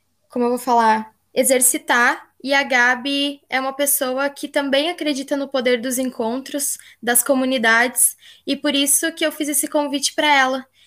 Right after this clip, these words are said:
E a gente tá aqui, todo mundo reunido hoje, pela essa visão de mundo semelhante que a gente tem,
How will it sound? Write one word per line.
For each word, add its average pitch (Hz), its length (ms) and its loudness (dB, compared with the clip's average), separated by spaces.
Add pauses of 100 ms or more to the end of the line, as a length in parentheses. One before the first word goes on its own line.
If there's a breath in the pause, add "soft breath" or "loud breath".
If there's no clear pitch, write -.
(180 soft breath)
E 254 80 0
a 254 60 4
gente 247 260 -2
tá 262 100 2
aqui, 277 340 -4
todo 277 220 0
mundo 277 200 0
reunido 269 540 0
hoje, 302 520 2 (500 soft breath)
pela 277 180 4
essa 285 200 2
visão 285 320 0
de 349 120 -2
mundo 311 160 -4
semelhante 269 580 0
que 285 100 -4
a 269 60 2
gente 254 300 -4
tem, 254 360 -4